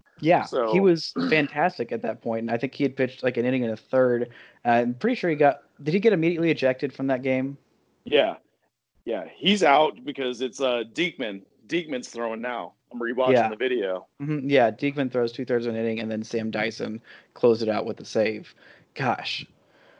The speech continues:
Speaker 1: Yeah, at that point, uh, Matt Bush had a zero E R A. A <laughs> zero E R A at that point. Gosh.
Speaker 2: And by the way,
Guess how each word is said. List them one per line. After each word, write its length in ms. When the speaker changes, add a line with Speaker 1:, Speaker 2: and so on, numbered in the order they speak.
Speaker 1:
Yeah, 120
at 120
that 180
point, 320
uh, 180
Matt 180
Bush 160
had 80
a 80
zero 540
E 120
R 240
A. 260
A 120
<laughs> 20
zero 1000
E 100
R 200
A 300
at 140
that 180
point. 380
Gosh. 340
Speaker 2:
And 120
by 140
the 100
way, 320